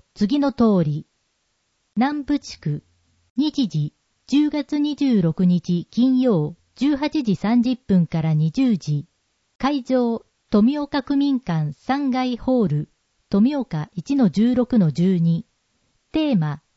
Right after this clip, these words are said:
少年期に習得さすべきこと。連絡責任者、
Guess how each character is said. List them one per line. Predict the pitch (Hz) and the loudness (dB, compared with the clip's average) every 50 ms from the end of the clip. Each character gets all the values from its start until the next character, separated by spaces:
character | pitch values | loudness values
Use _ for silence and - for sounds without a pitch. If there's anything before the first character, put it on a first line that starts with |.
| _ _ _ _ _ _ | _ _ _ _ _ _
少 | - 269 285 294 302 | -4 -2 -2 0 -2
年 | 294 302 302 294 269 | -2 -4 -4 -6 -6
期 | - 214 | -2 -2
に | 185 165 160 | 0 0 0
習 | - - 269 285 285 | 0 0 0 0 0
得 | - 285 - - | 0 -4 -6 -6
さ | - - 269 | -6 -6 -6
す | - - 262 | -4 -2 -2
べ | 226 254 247 | -2 -2 -4
き | - - | -6 -6
こ | - 180 160 | -6 -6 -6
と。 | - - 160 156 - - _ _ _ _ _ _ _ _ _ _ _ _ _ | -4 -4 -4 -4 -6 -8 _ _ _ _ _ _ _ _ _ _ _ _ _
連 | 202 220 285 302 294 285 | -2 -2 -2 -2 -2 -4
絡 | 294 285 - - | -4 -6 -8 -6
責 | - 277 269 - 277 269 | -6 -6 -4 -2 0 0
任 | 269 269 262 226 | 2 4 4 2
者、 | - - - 160 151 147 | 0 -2 -6 -6 -6 -6